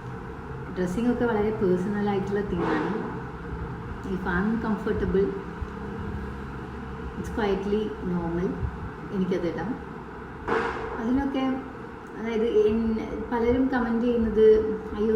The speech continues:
കഴുത്ത് കുറച്ചുകൂടി താഴായിരുന്നില്ലേ, അല്ലെങ്കിൽ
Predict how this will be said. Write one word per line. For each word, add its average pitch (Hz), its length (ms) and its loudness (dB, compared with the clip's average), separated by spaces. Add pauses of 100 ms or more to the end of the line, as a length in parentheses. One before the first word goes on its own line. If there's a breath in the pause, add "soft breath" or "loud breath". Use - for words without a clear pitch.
(120)
കഴുത്ത് 208 380 0
കുറച്ചുകൂടി 226 440 0 (100)
താഴായിരുന്നില്ലേ, 175 880 0 (1000)
അല്ലെങ്കിൽ 185 400 0